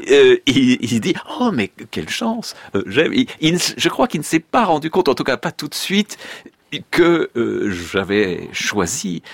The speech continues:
euh, ces mets et ces, ces, ces boissons pour lui. Il faut dire aussi qu'il avait été l'un des premiers à parler magnifiquement de la cuisine et sûrement l'un de ceux qui m'en avait donné le goût,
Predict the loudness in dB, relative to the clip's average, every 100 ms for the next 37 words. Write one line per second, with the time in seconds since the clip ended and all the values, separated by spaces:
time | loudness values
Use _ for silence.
0 | -16 -8 -6 -6 -6 -4 -2 0 2 2
1 | 0 -4 -8 -8 -10 -10 -10 -10 -10 -8
2 | -8 -10 -10 -10 -8 -6 -8 -4 -6 -4
3 | -4 -4 -6 -6 -4 -2 0 0 2 0
4 | -4 -6 -4 0 0 0 -2 0 0 0
5 | -4 -20 -20 _ -20 -18 -16 -10 -2 2
6 | 2 0 0 0 0 -2 -2 2 2 2
7 | 0 -6 -2 -2 -2 -4 -6 -8 -8 -8
8 | -8 -8 -8 -6 -6 -2 -2 -4 -6 -8
9 | -6 -10 -10 -12 -16 -10 -6 -4 -4 -4
10 | -4 -4 -6 -8 -6 -4 -4